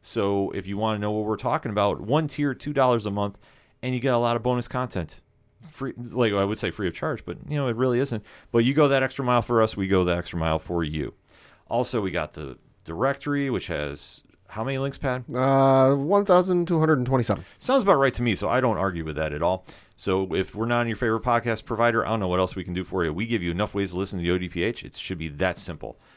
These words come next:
Speaker 1: The classified section, which has friends of the show, such as three F N Podcast, Parlay Points blog section. If it's anything and everything that is the O D P H, it can be found at O D P H podcast dot com. And always remember on social media to use the hashtag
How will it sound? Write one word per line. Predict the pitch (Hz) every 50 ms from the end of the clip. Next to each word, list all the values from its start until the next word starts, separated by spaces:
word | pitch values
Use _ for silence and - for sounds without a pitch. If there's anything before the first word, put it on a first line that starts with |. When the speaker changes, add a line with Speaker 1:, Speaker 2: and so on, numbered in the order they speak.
| _ _
Speaker 1:
The | - 110
classified | - 170 160 147 - 135 135 131 123 -
section, | - 135 120 - - 104 90
which | 90 -
has | - 101 92 -
friends | 120 110 107 101
of | 104
the | 98
show, | - - 135 110 95
such | - - 95 80 -
as | 82 76
three | - - 90
F | 90 117
N | 120 110
Podcast, | 110 131 147 160 143 - 123 101 80 73 - - - - - _ _ _ _ _ _ -
Parlay | - 143 160 165 151
Points | 147 139 151 147 135
blog | - 143 151 147 139 127
section. | - - 113 95 - - 90 - -
If | 147 135 165
it's | 160 - -
anything | - 262 320 339 294 - 277 202
and | 175 180
everything | 190 175 160 - 165 139 107
that | 104 113
is | 147 135 95 76
the | 76 92 107 - -
O | 123 131
D | 131 107 - 120 113 101
P | 85 - 90 87 76 101
H, | 127 110 - - - - - - _ _ _ _ _ _ -
it | 139
can | 139 117
be | 90
found | - 82 80 76
at | 65 57
O | 69 85
D | 82 78
P | 76 82 87
H | 87 -
podcast | - 110 107 - 120 110 -
dot | 127 120 -
com. | 156 151 135 - - - - _ _ -
And | 151 170
always | 196 202 208 196 175
remember | 185 185 190 185 180
on | 170 156
social | - - 185 170 - 160
media | 151 165 180 170 156 120 104 92 67
to | - - - - 113
use | 131 165 147 -
the | 92 82
hashtag | 80 113 151 165 - - - - 85 73 69